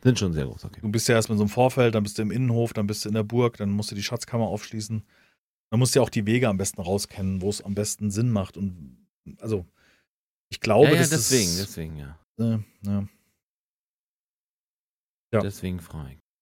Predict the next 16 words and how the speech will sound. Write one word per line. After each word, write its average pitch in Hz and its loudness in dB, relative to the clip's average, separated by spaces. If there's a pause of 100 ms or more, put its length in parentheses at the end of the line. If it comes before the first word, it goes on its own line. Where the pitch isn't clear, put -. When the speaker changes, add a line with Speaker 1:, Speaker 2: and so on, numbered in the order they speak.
(160)
Speaker 2:
Ich 180 4
fand's 175 6
nicht 147 2
schlecht. 190 2 (880)
Ich 120 -4
würde 143 8
jetzt 139 6
aber 123 2
keine 135 2
Kaufempfehlung 147 0
aussprechen, 139 0
aber 107 -2
auch 117 0
nur 127 2
deswegen, 131 2
weil 117 2